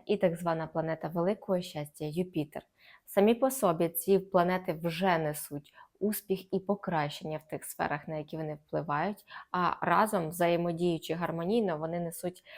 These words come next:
взагалі чудові можливості для кожного з нас. І в вашому випадку вони впливатимуть на п'ятий та дев'ятий доми вашого гороскопу.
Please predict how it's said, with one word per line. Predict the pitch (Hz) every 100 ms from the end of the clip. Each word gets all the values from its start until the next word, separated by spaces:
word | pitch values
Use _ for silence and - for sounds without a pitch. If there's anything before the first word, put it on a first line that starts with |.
| - -
взагалі | 185 190 185 202 - - _
чудові | - - 208 196 160 160
можливості | 156 151 170 233 208 - 156
для | 165
кожного | 165 170 175 180 175
з | 175
нас. | 151 - - -
І | 196
в |
вашому | 180 180 180 175
випадку | 170 170 185 - 190
вони | 185 180
впливатимуть | - - 190 180 160 - 165 165
на | 180 160
п'ятий | - 190 180 165 165
та | 156 160
дев'ятий | 165 196 196 180 156 151
доми | 160 156
вашого | 147 147 - 151
гороскопу. | 165 156 - - - -